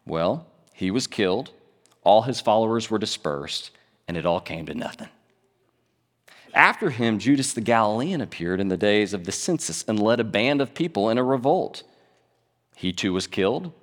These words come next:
and his followers were scattered. Therefore," pay attention to this, "in this present case, I advise you, leave these men alone.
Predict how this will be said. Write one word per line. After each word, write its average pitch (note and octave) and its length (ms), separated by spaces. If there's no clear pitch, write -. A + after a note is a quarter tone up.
and D#2 100
his A2+ 220
followers F2 500
were F#2 80
scattered. - 420
Therefore," C#3 720
pay G#2+ 140
attention A2 480
to - 80
this, - 340
"in A2+ 120
this B2+ 140
present - 380
case, - 560
I E3 140
advise F3+ 500
you, D2 140
leave F#3+ 260
these A#3 220
men A3 200
alone. A3+ 460